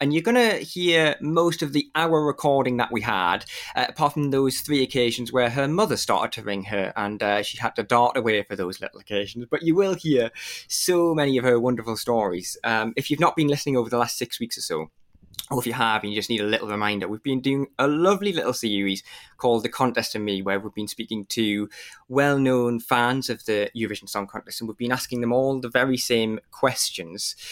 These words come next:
uh, wh-, which we're gonna ask Petra as well. So we're gonna find out what her first Eurovision memory is, the moment where she first fell in love with the contest, her favourite Eurovision year, and her favourite Eurovision song, her most memorable Eurovision moment.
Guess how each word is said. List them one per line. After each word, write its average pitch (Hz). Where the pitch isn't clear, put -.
uh, 113
wh-, 147
which 151
we're 160
gonna 165
ask -
Petra 156
as 143
well. 175
So -
we're 151
gonna 156
find 170
out 131
what 131
her 123
first 131
Eurovision 98
memory 147
is, 202
the 147
moment 151
where 131
she 131
first 127
fell 120
in 113
love 156
with 165
the 160
contest, 156
her 120
favourite 131
Eurovision 110
year, 117
and 185
her 170
favourite 104
Eurovision 95
song, 104
her 139
most 190
memorable 110
Eurovision 107
moment. 98